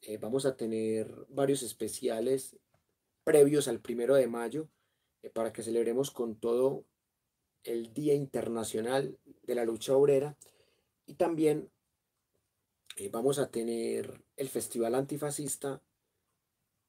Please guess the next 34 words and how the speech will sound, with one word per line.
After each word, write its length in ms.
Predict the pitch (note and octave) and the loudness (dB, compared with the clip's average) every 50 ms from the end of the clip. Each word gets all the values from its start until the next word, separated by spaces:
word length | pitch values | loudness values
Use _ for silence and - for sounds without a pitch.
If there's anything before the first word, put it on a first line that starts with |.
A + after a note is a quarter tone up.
| _ _ _ _ _ _ _ _ _ | _ _ _ _ _ _ _ _ _
en 160 | - B2 C3 | -4 -2 0
ese 200 | B2+ - D3 D3 | 0 0 0 -2
mismo 340 | D3 D3 C#3 C3+ C#3+ C#3 C#3 | 0 -2 -2 0 2 2 2
mayo. 420 | D3 C#3+ C3 G#2+ G#2+ G#2+ - - _ | 2 2 0 0 -4 -8 -10 -10 _
Así 200 | - - - A#2+ | -20 -16 -14 -14
que 240 | - - C#3 - - | -6 -4 -6 -6 -6
se 100 | - - | -8 -4
vienen 260 | A#2+ A#2+ A#2 B2+ C#3 C#3 | -4 -2 -2 -2 -4 -2
cosas 300 | - C#3 B2+ C3 C3 C3 | 0 0 0 0 0 -2
muy 200 | C#3 C#3 C#3+ C#3 | 0 0 0 0
interesantes. 880 | C3 - A#2 G#2 G#2+ - - C#3 C#3+ C#3+ C3+ - - B2+ B2 - - _ _ _ _ _ _ _ _ _ _ _ _ - _ | 0 -2 -4 -4 -4 -2 -2 -2 -2 -2 -2 -2 -2 -2 -2 -2 -8 _ _ _ _ _ _ _ _ _ _ _ _ -20 _
Eh, 180 | - A2+ A2 A2 | -10 -6 -6 -2
buenas 340 | A2 A#2+ A#2 A#2 A#2+ B2+ B2+ | 0 0 0 2 0 0 2
noches, 680 | C3+ C3+ C3+ C3+ - - C#3 C3 C3 C3 A#2+ - - | 2 0 0 0 2 4 4 6 6 4 0 -2 -10
Kit. 380 | - - D3 D3+ D3+ C#3+ - - | -10 -4 0 0 0 0 0 -2
Buenas 240 | B2 A2+ A2+ A#2 A#2+ | -4 -4 -2 -2 -2
noches, 360 | B2 A#2+ A2+ - C3 B2 A#2+ | -4 -4 -4 -4 -4 -2 2
Jonathan. 680 | C3 C#3+ D3+ D3 C#3 C#3 - - C3 B2+ B2+ C3+ - _ _ _ _ | 2 2 2 2 0 -2 -4 -8 -8 -8 -10 -14 -18 _ _ _ _
Y 140 | - A#2+ | -10 -4
buenas 300 | A2 G#2+ G#2+ G#2+ A#2 A#2+ | -2 -2 -2 0 -2 -2
noches 560 | B2+ C3 B2+ B2 - - C3+ B2 B2 - - - - | 0 0 -2 -2 -2 0 0 0 0 -2 -10 -16 -18
a 60 | - | -8
toda 140 | - B2 C3 | 0 2 4
la 140 | C3 B2+ G#2+ | 4 4 2
gente 340 | G#2 G#2+ G#2+ - - C3 | -2 -6 -6 -4 -6 -4
que 80 | - C#3 | -2 0
nos 180 | C3 C#3 C3+ B2+ | 0 0 0 2
vio 160 | C3+ C3+ C3+ | 4 4 4
y 60 | C3+ | 4
que 120 | C3+ A#2+ | 2 -4
nos 180 | A2 A2 G#2 G2 | -6 -6 -4 -4
va 80 | G#2 G2 | -2 0
a 40 | |
ver. 280 | G#2+ C3+ D3+ D#3 C#3+ - | 2 2 2 0 -2 -8